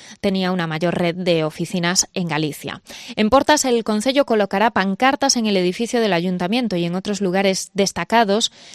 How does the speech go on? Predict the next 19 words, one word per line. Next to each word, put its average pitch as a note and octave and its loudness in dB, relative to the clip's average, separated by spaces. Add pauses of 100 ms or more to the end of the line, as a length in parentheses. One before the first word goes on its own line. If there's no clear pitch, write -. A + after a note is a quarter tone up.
(120)
en A#3 -2
las C4 0
que C#4+ 0
se B3+ 0
va A3+ 2
a G#3+ -4
quejar C#4 -2
por F#3+ -2
este F#3 -2
cierre A3+ 0
de G3+ 0
la E3 0
oficina F#3 -4
bancaria F3+ -2
que F3+ -12
quedaba D#3+ -4
en D#3+ -4
el F#3 0
pueblo. F#3+ 2